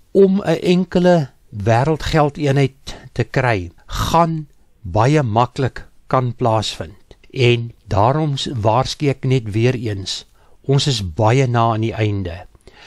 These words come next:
En ons moet gereed wees om Jesus te ontmoet, want die mense wat agterbly, gaan gekonfronteer word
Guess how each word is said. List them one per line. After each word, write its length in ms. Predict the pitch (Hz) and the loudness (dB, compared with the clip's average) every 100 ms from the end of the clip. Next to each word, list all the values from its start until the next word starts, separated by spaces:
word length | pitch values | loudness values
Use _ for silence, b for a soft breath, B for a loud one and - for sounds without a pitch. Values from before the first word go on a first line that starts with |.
| B B B | B B B
En 260 | 147 135 | 2 2
ons 300 | - 143 151 | 0 -2 0
moet 180 | 170 156 | -2 -2
gereed 520 | - 135 113 127 143 | 0 0 0 0 -2
wees 480 | - 107 104 - - - | -4 -8 -6 -10 -12 -14
om 300 | - 127 113 | -2 0 2
Jesus 400 | 101 117 - 117 | 0 0 -2 -4
te 100 | 135 | -2
ontmoet, 560 | 113 - 101 95 - - b b | -2 -2 -4 -4 -8 -20 b b
want 180 | - 107 | -6 -2
die 100 | 113 | 0
mense 400 | 107 123 160 165 | 2 2 2 0
wat 160 | 143 - | -2 -2
agterbly, 680 | 127 - 147 104 110 98 - _ - | -4 -2 -4 0 0 -2 -6 _ -18
gaan 280 | - 120 | -4 -4
gekonfronteer 1000 | 104 110 - 120 - 117 101 - 131 131 107 | -2 -4 -2 -2 -2 -4 -4 -2 0 0 -2
word 340 | 98 87 | -6 -8